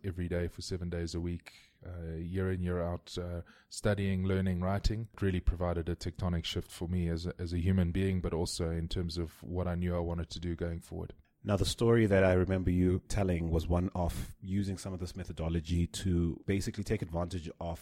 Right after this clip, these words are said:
Speaker 2: the intelligence that exists in every organization, as far down as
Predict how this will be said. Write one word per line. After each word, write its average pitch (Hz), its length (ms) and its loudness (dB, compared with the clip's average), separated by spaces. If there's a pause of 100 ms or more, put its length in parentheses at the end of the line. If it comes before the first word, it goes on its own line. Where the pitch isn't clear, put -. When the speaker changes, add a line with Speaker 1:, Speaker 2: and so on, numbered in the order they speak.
(120)
Speaker 2:
the 85 160 -6
intelligence 82 720 -8
that 82 440 -8
exists 87 340 -6
in 85 140 -2
every 92 180 2
organization, 80 760 0
as 76 160 -10
far 92 200 -6
down 82 380 -4
as 80 520 -10